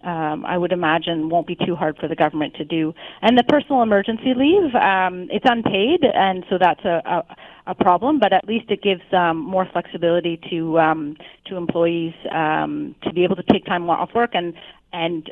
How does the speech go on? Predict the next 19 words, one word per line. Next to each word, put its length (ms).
not 220
be 100
paid, 260
but 120
at 120
least 200
n-, 120
know 260
that 160
their 120
job 240
is 100
still 220
secure 340
and 160
they 60
won't 220
be 120
penalized. 540